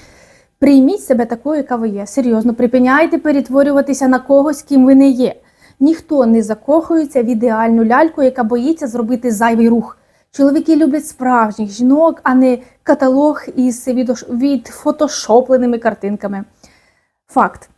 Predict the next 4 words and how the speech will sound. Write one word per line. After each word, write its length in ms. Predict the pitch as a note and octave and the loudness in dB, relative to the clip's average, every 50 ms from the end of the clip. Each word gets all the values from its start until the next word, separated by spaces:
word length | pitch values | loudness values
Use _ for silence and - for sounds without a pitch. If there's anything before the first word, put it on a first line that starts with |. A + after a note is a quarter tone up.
| _ _ _ _ _ | _ _ _ _ _
Дослідження 520 | A#3 A#3 C4 - F4 G4+ F4+ E4+ D4+ D4 C#4 | -2 -2 0 2 2 2 2 2 0 -2 -2
психології 500 | C#4+ - C4+ - C#4 C#4 C#4 C4 C4+ C4 | -4 -8 -10 -6 -4 -2 0 0 0 -2
стосунків 640 | - - - D#4+ D#4+ - - A#3+ A3 A3+ A3+ G3+ | -4 -4 -8 -8 -4 0 0 0 0 0 -4 -8
показують, 720 | - - A3 A3 - F#3 F#3 F#3+ G3 A3+ D4 F#4+ G#4+ - | -6 -6 -6 -6 -6 -6 -6 -4 -4 -2 -2 -2 -2 -4